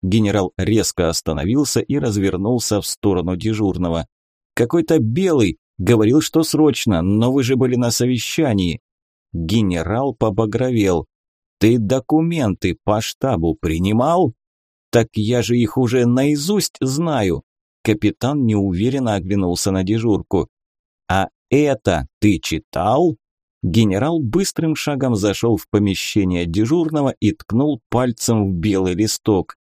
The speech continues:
Список лиц, сообщения которых передаются вне очереди по категории «воздух», на память отбарабанил капитан, едва взглянув в сторону щита, на котором висели оперативные документы.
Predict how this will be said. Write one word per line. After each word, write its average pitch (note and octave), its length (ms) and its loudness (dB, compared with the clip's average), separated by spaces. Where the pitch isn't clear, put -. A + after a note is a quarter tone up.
Список - 840 0
лиц, A#2 480 -2
сообщения G#2 920 -2
которых B2+ 640 0
передаются G#2 840 0
вне F#2+ 280 0
очереди G2+ 640 0
по G2 180 -2
категории A2 800 0
«воздух», G#2 800 2
на A2 240 2
память A2+ 420 0
отбарабанил G#2 800 0
капитан, B2 640 -2
едва A#2 480 0
взглянув A2 580 2
в - 80 -12
сторону F#2+ 520 0
щита, B2 460 -4
на A#2+ 140 -2
котором A#2+ 440 -2
висели G2+ 540 0
оперативные F#2 920 0
документы. F2+ 840 -2